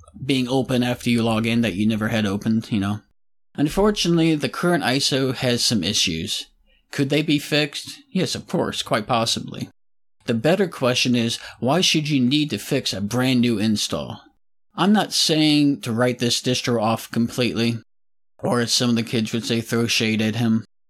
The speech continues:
This only shows how complicated creating a distro can be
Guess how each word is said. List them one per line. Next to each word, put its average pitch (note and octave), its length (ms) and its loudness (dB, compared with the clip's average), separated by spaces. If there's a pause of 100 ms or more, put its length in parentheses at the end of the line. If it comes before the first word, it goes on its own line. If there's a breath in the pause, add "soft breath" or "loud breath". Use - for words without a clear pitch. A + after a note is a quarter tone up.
(300)
This - 180 0
only G3 220 4
shows C#3+ 420 2
how C#3+ 260 2
complicated B2+ 880 -2 (120)
creating B2 420 -2
a A2 40 0
distro A2+ 480 -2
can A2+ 320 0
be G#2 300 0